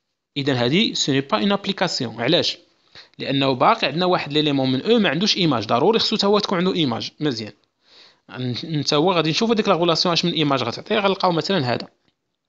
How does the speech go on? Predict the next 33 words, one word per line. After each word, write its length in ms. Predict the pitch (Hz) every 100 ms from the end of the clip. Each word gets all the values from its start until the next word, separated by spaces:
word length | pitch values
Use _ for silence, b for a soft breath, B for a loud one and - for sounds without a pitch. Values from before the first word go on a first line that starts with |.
| - _ _ _ -
اش 80 | -
كنلاحظو 360 | 285 220 190
دابا؟ 240 | 135 107 - - _ _ b b b _
كنلاحظو 280 | 180 180 170
بأن 400 | 175 160 139 -
تو 260 | - 294 262
لي 140 | 214
زيليمون 640 | 165 160 127 117 151 240 _ _ _ _ _ _ _
دو 160 | 139 208
أو 340 | - 139 202 240 - _ _ _ _ _
ع-، 260 | 131 143 -
يعني، 360 | 156 131 160 160
شاك 320 | - 247 -
إليمون 400 | 180 160 127 175 - _ _ _
عنده 600 | 131 135 165 147 226 254 -
ان 200 | 170 175
أونيك 360 | 202 233 240 -
إيماج، 500 | 208 160 113 117 - - _ _ -
أو 140 | 135
عنده 280 | 143 175 196
ان 100 | 170
إيماج 320 | 190 226 170 -
أونيك، 360 | 208 127 - - _ _ _ _ -
عنده 200 | 123 160
صورة 300 | - 180 214
وحيدة. 440 | 175 139 185 139
بحال 180 | 139 143
دابا 200 | 127 123
هذا 120 | 180
عنده 160 | 160 156
صورة 260 | 151 226 196
وحدة 200 | - 202
فقط، 420 | 214 - -